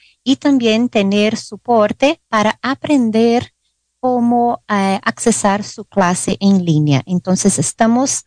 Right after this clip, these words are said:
en el centro presencialmente para ayudarlos a aprender si necesitan soporte y ayuda con, eh,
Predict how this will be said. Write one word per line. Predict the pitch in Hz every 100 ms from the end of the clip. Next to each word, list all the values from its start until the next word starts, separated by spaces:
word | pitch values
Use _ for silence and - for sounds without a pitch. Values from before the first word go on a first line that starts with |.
| _ _ _ -
en | 208
el | 202 202
centro | - - 233 214 - 226 277 - _ _
presencialmente | - 202 - 208 - 196 190 190 202 226
para | - 190 185
ayudarlos | 175 175 170 175 196 233 254 -
a | 196 180
aprender | 175 - 165 165 190 196 214
si | - 202
necesitan | 175 196 - 214 - 208
soporte | - 175 185 180 -
y | 185
ayuda | 170 160 185 180 208 233 _ _ _ _
con, | _ 202 196 202 202 -
eh, | 190 175 170 170 165 160